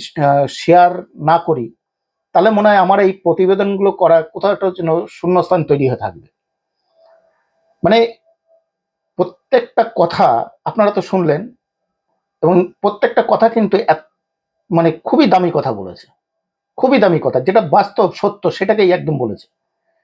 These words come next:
মানে, আহ, আপনারাও, আহ, আহ, সাহেব মণ্ডল পেজ, আহ, নামে পেজ, আহ, Facebook পেজে গিয়ে ওনা-, ওনাকে ফলো করবেন। মানে, এই সাহেবদার প্রত্যেকটা কথা যেন আমার কথার সঙ্গে হুবহু মিলে যাচ্ছে।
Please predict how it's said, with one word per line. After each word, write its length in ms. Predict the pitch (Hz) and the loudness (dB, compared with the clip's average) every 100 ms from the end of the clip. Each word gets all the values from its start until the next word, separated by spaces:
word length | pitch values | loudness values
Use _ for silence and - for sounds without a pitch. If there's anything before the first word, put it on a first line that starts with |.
| _ _ _ - | _ _ _ -4
মানে, 240 | 151 160 - - - 147 | 0 0 -2 -12 -4 0
আহ, 160 | 147 | 2
আপনারাও, 500 | 147 180 202 214 214 | 2 2 2 2 0
আহ, 420 | 190 196 190 - 165 | 0 0 -4 -6 -4
আহ, 160 | 170 | -2
সাহেব 280 | 160 160 170 | -2 0 0
মণ্ডল 320 | 190 196 196 | 0 0 0
পেজ, 280 | 180 170 - | 0 -2 2
আহ, 200 | 165 151 | 2 2
নামে 280 | 165 165 170 | 2 2 2
পেজ, 280 | 165 165 160 | 0 -2 0
আহ, 140 | 151 | -2
Facebook 360 | 156 156 170 175 | 0 0 -2 -4
পেজে 240 | 175 175 | -2 0
গিয়ে 140 | 175 170 | 2 0
ওনা-, 220 | 165 - | 0 -4
ওনাকে 240 | 151 151 - | -2 -2 -2
ফলো 180 | 151 170 | -2 0
করবেন। 340 | 151 117 131 - _ _ _ _ _ _ _ _ _ - | 0 0 -4 -8 _ _ _ _ _ _ _ _ _ -2
মানে, 120 | 165 | 0
এই 200 | 226 185 | 0 -2
সাহেবদার 440 | - 160 185 220 | 0 0 2 2
প্রত্যেকটা 440 | 226 214 220 180 - | 0 -4 -4 -4 -4
কথা 640 | 190 165 - 214 185 175 _ _ _ _ _ _ _ 185 | -2 -2 0 2 2 -2 _ _ _ _ _ _ _ -6
যেন 200 | 196 233 | -2 0
আমার 380 | 196 208 226 | 2 2 0
কথার 320 | 233 220 226 220 | 0 -2 0 -2
সঙ্গে 400 | 233 208 214 - _ _ - | -2 -4 -6 -10 _ _ -4
হুবহু 240 | 190 226 | 2 2
মিলে 300 | 185 156 135 | 2 2 0
যাচ্ছে। 360 | 101 - - | -2 -10 -20